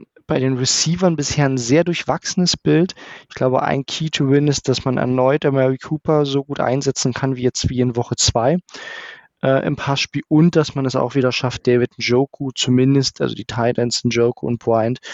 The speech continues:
einzusetzen. Jesse James wird fehlen, den kennt ihr ja noch, ähm, der, äh, der wird jetzt nicht nach Hause kommen, sondern nicht gegen die Steelers spielen.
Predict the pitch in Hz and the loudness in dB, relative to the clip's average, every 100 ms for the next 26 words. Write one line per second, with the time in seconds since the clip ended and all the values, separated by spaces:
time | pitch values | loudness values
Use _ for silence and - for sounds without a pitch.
0 | - - - - - 117 117 123 120 - | -12 -12 -12 -12 -4 -2 -2 -2 -2 0
1 | 123 139 135 156 131 143 175 - - - | 0 0 0 0 2 2 0 -6 -4 2
2 | 151 208 190 147 - 160 - 151 147 147 | 6 6 4 2 0 -2 -2 0 2 2
3 | 165 - - 127 127 135 127 127 131 - | 0 -2 -2 0 0 0 0 2 2 -2
4 | - - - 131 131 - - - 127 - | -4 -4 0 -2 -2 -12 -10 -4 -2 0
5 | - - - _ 127 151 - 151 127 135 | -2 -2 -8 _ 0 0 2 0 2 2
6 | 156 151 - 147 131 131 120 131 - - | 2 0 -2 -4 0 2 2 0 -2 0
7 | 131 127 - - 139 131 - 131 127 | 0 0 -4 -4 -2 -2 -4 0 0